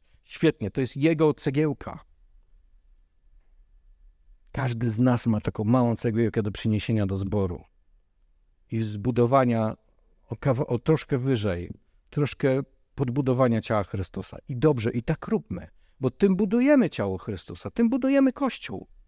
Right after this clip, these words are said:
To jest nasze zadanie. Zresztą na końcu jeszcze by-, o tym powiemy. Nawet jeśli potrafisz tylko dobrze słuchać,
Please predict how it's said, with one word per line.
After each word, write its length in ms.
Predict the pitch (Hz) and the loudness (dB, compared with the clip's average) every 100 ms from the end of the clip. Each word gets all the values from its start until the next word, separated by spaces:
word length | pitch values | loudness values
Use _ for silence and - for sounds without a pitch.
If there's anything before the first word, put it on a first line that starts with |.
| _ - _ - | _ -20 _ 0
To 100 | 226 | 2
jest 120 | 247 | 4
nasze 280 | 254 - 240 | 0 0 -4
zadanie. 600 | 233 247 214 120 180 185 _ - _ _ | 0 2 2 0 -2 -10 _ -20 _ _
Zresztą 160 | - | -2
na 100 | 180 | 0
końcu 320 | 170 208 - 139 | 4 2 4 -2
jeszcze 180 | - | -2
by-, 140 | 123 143 | -4 -4
o 100 | - | -6
tym 160 | - 120 | -4 -2
powiemy. 360 | 120 117 92 - _ _ _ _ _ - | -2 -2 -4 -8 _ _ _ _ _ -2
Nawet 220 | 139 180 | 0 2
jeśli 180 | 185 214 | 0 0
potrafisz 420 | - 180 202 202 | 0 0 0 -2
tylko 200 | - 202 | 0 0
dobrze 280 | 185 180 185 | 2 2 0
słuchać, 720 | - 180 160 101 87 - - | -2 -4 -4 -6 -8 -12 -20